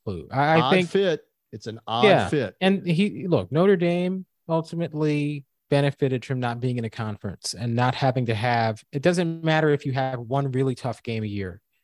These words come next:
Speaker 1: In the S E C, you have one really tough game a year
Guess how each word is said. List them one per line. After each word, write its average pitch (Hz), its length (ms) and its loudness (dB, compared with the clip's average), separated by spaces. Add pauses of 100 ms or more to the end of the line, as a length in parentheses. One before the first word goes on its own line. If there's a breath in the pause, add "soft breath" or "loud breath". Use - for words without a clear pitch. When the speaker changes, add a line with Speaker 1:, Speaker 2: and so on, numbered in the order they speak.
(160)
Speaker 1:
In 131 120 0
the 135 140 4
S 151 180 4
E 160 80 2
C, 143 340 0
you 135 240 -2
have 123 300 0 (420)
one 175 380 2
really 165 220 -2
tough 160 220 -4
game 156 180 -2
a 147 40 -2
year 160 400 0